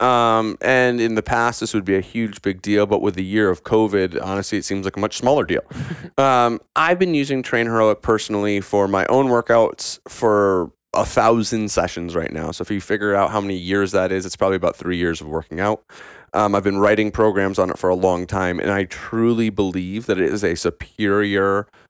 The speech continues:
Speaker 1: software for tracking workouts and tracking weights. I know everybody's been using SugarWOD now for five years or so, so you're very ingrained in that. All I will ask is give Train Heroic a chance. Give it a month.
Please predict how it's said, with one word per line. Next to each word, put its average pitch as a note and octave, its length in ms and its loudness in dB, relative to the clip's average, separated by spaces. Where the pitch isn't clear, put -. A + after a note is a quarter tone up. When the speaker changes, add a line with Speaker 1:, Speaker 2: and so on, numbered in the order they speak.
Speaker 1:
software A2 840 2
for E2+ 360 0
tracking F#2+ 560 -2
workouts F2 600 0
and F2 140 -6
tracking E2 420 -4
weights. - 520 -4
I G#2+ 100 -2
know G#2 180 2
everybody's G2+ 340 0
been G2 160 -4
using F#2+ 300 -4
SugarWOD G2+ 540 -2
now G#2 220 -2
for - 140 -6
five F2 340 0
years F#2+ 220 -2
or A2 80 -4
so, A#2+ 200 0
so G2+ 140 -6
you're E2+ 120 0
very G2+ 460 2
ingrained F#2+ 400 -2
in A2 140 -2
that. A#2+ 240 -4
All C3 200 6
I C#3+ 100 6
will C3+ 180 4
ask G#2 460 -4
is F#2 260 -2
give A2 280 2
Train G2 260 -4
Heroic E2 340 -2
a - 40 -14
chance. - 460 -16
Give A#2 140 2
it B2 60 2
a A2+ 40 0
month. E2 240 -4